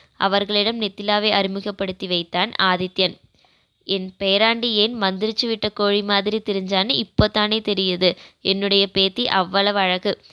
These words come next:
பாசத்துடன் நித்திலாவின் கைகளை பற்றி கொண்டார் கமலா பாட்டி.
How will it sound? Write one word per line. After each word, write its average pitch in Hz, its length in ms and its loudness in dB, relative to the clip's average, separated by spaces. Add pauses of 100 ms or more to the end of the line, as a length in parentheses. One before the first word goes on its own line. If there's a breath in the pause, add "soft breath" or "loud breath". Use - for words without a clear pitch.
(360 soft breath)
பாசத்துடன் 214 640 0
நித்திலாவின் 208 540 -4
கைகளை 196 380 0
பற்றி 190 300 -6
கொண்டார் 180 420 -4
கமலா 185 340 0
பாட்டி. 180 440 -2